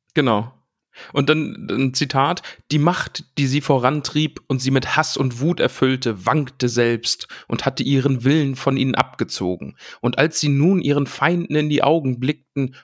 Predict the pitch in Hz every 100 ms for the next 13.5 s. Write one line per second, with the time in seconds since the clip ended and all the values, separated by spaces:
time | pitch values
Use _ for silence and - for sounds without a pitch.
0 | _ - 165 143 131 131 131 110 120 -
1 | 131 131 131 113 107 - 123 110 110 107
2 | - 110 110 113 - - 110 - 107 110
3 | 117 110 113 107 107 104 98 98 98 90
4 | 85 - _ _ - - - - _ _
5 | - - - - - 160 175 160 - -
6 | - - 147 - - - 151 143 131 131
7 | - 147 139 135 127 120 95 113 104 -
8 | 90 90 110 - _ _ 123 - 151 180
9 | 160 156 156 - - 135 127 123 - -
10 | _ 131 127 156 - 143 127 127 151 -
11 | 170 190 196 - _ - _ - 131 131
12 | 131 131 _ _ _ _ _ _ - 139
13 | 151 180 180 180 175